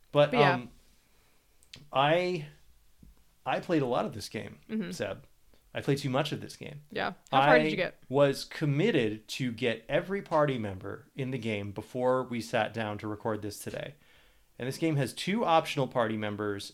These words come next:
Speaker 1: and a bunch of extra recruitable ones. So you got your, you got your Sonic, Amy, Tails, Rouge. Then you get Knuckles later on, which is the story focus of the first, like, two chapters of the game, which
Speaker 2: Mm-hmm.
Speaker 1: feels silly even calling them chapters 'cause nothing fucking happens in them.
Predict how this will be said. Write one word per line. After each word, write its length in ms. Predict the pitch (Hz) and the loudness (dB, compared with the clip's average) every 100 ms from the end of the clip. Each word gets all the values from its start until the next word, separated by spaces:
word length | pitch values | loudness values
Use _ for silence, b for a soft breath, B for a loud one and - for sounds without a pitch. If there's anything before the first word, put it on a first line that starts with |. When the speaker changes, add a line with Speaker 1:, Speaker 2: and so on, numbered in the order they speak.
| - | -12
Speaker 1:
and 520 | 113 104 101 98 95 _ _ _ _ _ - | -8 -6 -6 -10 -14 _ _ _ _ _ -4
a 100 | 117 | 0
bunch 260 | 151 151 | 0 2
of 80 | 147 | 0
extra 240 | 143 143 120 | 0 0 -2
recruitable 480 | 110 120 104 101 | -2 -4 -6 -6
ones. 240 | - 113 110 | -6 -8 -6
So 100 | 120 | -4
you 140 | 113 | -2
got 320 | 107 127 123 | 4 4 2
your, 380 | 135 120 113 110 b b b | 0 0 -2 -4 b b b
you 80 | 117 | 4
got 200 | 156 156 | 4 6
your 80 | 156 | 0
Sonic, 680 | - 165 170 180 180 - - - _ - - | 2 4 4 4 0 -8 -20 -20 _ -18 -4
Amy, 640 | 135 147 147 143 151 151 - | 0 2 4 2 0 -2 0
Tails, 580 | 147 131 127 123 113 117 | 4 6 6 4 2 -2
Rouge. 480 | 110 107 104 - - - - _ - | -2 -2 -4 -8 -14 -20 -20 _ 0
Then 460 | 131 127 123 123 - | 4 4 2 -4 -8
you 140 | 127 113 | -6 0
get 260 | 117 117 | 0 0
Knuckles 380 | 120 131 147 120 | 0 2 2 2
later 260 | 123 117 117 | 2 2 2
on, 160 | 117 | 0
which 140 | 110 104 | -2 -6
is 80 | |
the 80 | 113 | -8
story 280 | 110 175 185 | -6 -4 0
focus 300 | 151 120 107 | 0 0 -2
of 60 | 110 | -6
the 60 | |
first, 340 | 110 123 120 120 | -2 -2 -2 -4
like, 240 | 104 - | -6 -8
two 200 | - 131 | -10 -6
chapters 400 | 127 113 - 107 | -2 -4 -4 -8
of 60 | 104 | -8
the 60 | |
game, 300 | 104 110 101 | -4 -4 -2
which 100 | 104 | -4
Speaker 2:
Mm-hmm. 140 | 220 180 | -4 -2
Speaker 1:
feels 200 | 165 151 | -2 0
silly 220 | 151 127 | 0 0
even 140 | 113 | -2
calling 240 | 110 131 127 | 0 0 0
them 100 | 113 | -2
chapters 340 | 135 123 110 | -2 -4 -6
'cause 120 | - | -4
nothing 260 | 117 185 247 | -2 -2 -2
fucking 400 | - 190 190 151 | 0 0 0 -2
happens 420 | 120 127 143 110 | -2 -4 -4 -4
in 80 | 110 | -4
them. 220 | 104 104 | -6 -8